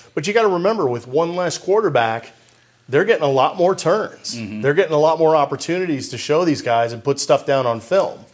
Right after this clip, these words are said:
Speaker 1: So I, I would, I wouldn't be surprised if the quarterbacks start to maybe go back and regress just a tad because they're starting to kinda hit that wall a little bit. And then once they get through that wall, that's when I think we'll really see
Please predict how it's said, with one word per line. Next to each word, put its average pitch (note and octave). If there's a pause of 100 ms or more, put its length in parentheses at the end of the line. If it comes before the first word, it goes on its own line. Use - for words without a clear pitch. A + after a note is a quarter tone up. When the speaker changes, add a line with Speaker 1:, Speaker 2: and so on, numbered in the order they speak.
(360)
Speaker 1:
So B2 (380)
I, F3+
I C#3+
would, F3+
I D#3
wouldn't G#3
be E3
surprised D3
if -
the C3+
quarterbacks C#3+
start C#3 (360)
to C3+
maybe B2+
go B2+
back C3+
and A#2
regress A#2+
just D#3
a D3+
tad D#3
because A#2+
they're A#2
starting C3+
to C#3
kinda C3+
hit C#3+
that A2+
wall B2+
a D3+
little D#3+
bit. F3 (360)
And B2+
then B2+
once F3
they D3+ (180)
get D3+
through C#3+
that A2+
wall, B2
that's C#3
when C3+
I A2+
think A#2+
we'll A#2
really B2+
see A2